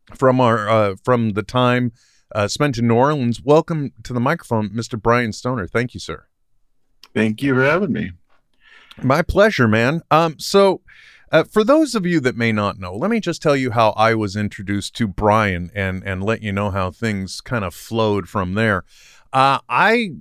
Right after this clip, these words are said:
Speaker 1: just one day, I saw, saw Kevin Smith tweeting at Stoner. Basically, that's what I took out of it. It wasn't even Brian. It was just Stoner. "Stoner, how's the whole Stoner family?" And I was like, "Well, that's, uh, what's going on here?" And wow, this guy is pretty brazen about his habits,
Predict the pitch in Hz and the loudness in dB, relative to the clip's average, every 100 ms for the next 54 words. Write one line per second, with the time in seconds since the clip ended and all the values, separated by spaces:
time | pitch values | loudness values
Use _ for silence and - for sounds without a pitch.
0 | 117 147 139 127 131 147 117 143 117 98 | -12 -10 -8 -2 0 0 4 4 4 0
1 | 113 - 110 110 110 - - 107 107 107 | -6 -4 -2 -2 -2 -6 0 4 4 2
2 | - _ - 123 117 - 131 113 110 107 | -6 _ 0 4 4 0 -4 -2 -6 -6
3 | 98 - - 233 240 190 190 190 - _ | -8 -10 -4 -2 0 0 0 -4 -10 _
4 | 123 123 120 _ _ - - 202 170 90 | -2 0 -2 _ _ -8 0 2 2 -2
5 | - _ _ - 214 151 160 151 135 127 | -8 _ _ -2 -2 -2 -2 2 2 0
6 | 127 107 104 107 95 85 85 - 143 165 | 2 0 2 -4 -6 -6 -8 -8 -6 -4
7 | 170 131 104 107 104 95 92 95 107 - | -4 -2 0 0 0 -6 -10 -12 -12 -8
8 | 120 110 101 - 151 143 117 135 123 127 | -6 -4 -6 -4 -4 -2 0 -2 0 0
9 | 123 - 131 120 113 151 165 160 117 90 | 0 0 2 2 0 2 2 2 0 -4
10 | - _ - - - _ 139 151 151 156 | -12 _ -20 -20 -20 _ 0 2 2 2
11 | 143 156 147 190 233 - 117 117 110 127 | 0 -2 -2 0 -2 -4 -2 0 0 0
12 | 156 - 143 123 127 131 107 85 90 104 | -4 0 0 2 0 0 -2 -4 -6 -4
13 | 113 107 101 87 101 113 127 87 110 - | -2 0 -2 -4 -2 0 -2 -6 -8 -4
14 | 110 98 - 131 104 92 101 117 135 117 | -4 -4 -6 -4 -4 -4 0 0 -2 -4
15 | 101 101 95 - 120 131 131 101 - - | 0 0 -2 -6 -4 -2 -2 -4 -8 -14